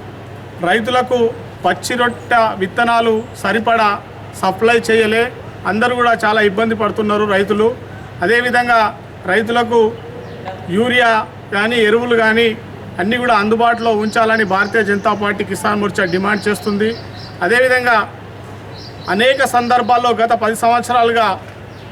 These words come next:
మేము భారతీయ జనతా పార్టీగా అనేక సార్లు కలెక్టర్లకు మరియు ప్రభుత్వాన్ని డిమాండ్ చేయడం జరిగింది.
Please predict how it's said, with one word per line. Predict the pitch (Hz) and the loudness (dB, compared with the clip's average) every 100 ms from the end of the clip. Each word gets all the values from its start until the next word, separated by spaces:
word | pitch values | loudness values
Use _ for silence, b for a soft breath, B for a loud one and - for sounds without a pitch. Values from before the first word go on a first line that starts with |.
| - | -6
మేము | 185 226 240 220 233 - - 175 | 0 2 4 2 0 -6 -8 0
భారతీయ | 190 220 240 | 2 2 0
జనతా | 226 220 214 226 | 2 2 2 2
పార్టీగా | 220 220 226 220 202 - - | 2 0 2 2 2 -2 -6
అనేక | 208 269 269 | 0 0 2
సార్లు | 240 233 233 233 240 233 - - - - - - - 185 | 2 2 2 2 2 0 -4 -16 -16 -16 -16 -16 -8 -2
కలెక్టర్లకు | 208 214 226 233 220 233 226 | -2 2 4 4 4 4 4
మరియు | 208 220 | 4 2
ప్రభుత్వాన్ని | 208 190 226 214 226 214 | 2 2 2 4 2 2
డిమాండ్ | 185 214 220 - | 2 2 2 2
చేయడం | 214 208 | 2 2
జరిగింది. | 196 196 196 175 | 2 0 0 -2